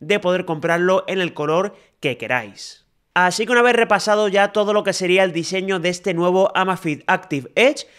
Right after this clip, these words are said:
a continuación pues me quiero meter en sus entrañas y ver lo primero de todo la pantalla, que sinceramente es uno de los puntos débiles sin lugar a dudas, y es que en este caso este reloj cuenta con un panel L C D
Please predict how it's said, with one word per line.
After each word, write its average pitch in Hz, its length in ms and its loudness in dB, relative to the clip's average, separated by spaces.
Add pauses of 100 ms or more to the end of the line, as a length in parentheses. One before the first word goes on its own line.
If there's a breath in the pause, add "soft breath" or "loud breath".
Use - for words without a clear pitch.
(140 soft breath)
a 240 140 2
continuación 220 580 0
pues 202 140 0
me 175 120 -2
quiero 196 260 0
meter 185 320 0
en 185 140 0
sus 156 360 -2
entrañas 196 640 0
y 175 120 -4
ver 208 160 2
lo 196 120 2
primero 185 300 0
de 175 80 2
todo 190 280 2
la 156 140 2
pantalla, 190 580 0 (280 loud breath)
que 226 120 2
sinceramente 202 760 0
es 190 60 0
uno 202 180 0
de 170 80 0
los 160 100 0
puntos 180 320 -2
débiles 185 380 0
sin 165 220 -6
lugar 175 280 2
a 170 60 2
dudas, 196 420 0 (220 loud breath)
y 202 140 -4
es 226 60 2
que 269 80 -6
en 262 60 -2
este 247 180 -4
caso 220 240 0
este - 160 -4
reloj 190 260 0
cuenta 202 340 0
con 175 160 -2
un 208 120 -2
panel 185 380 0
L 220 240 2
C 160 160 -6
D 208 240 -2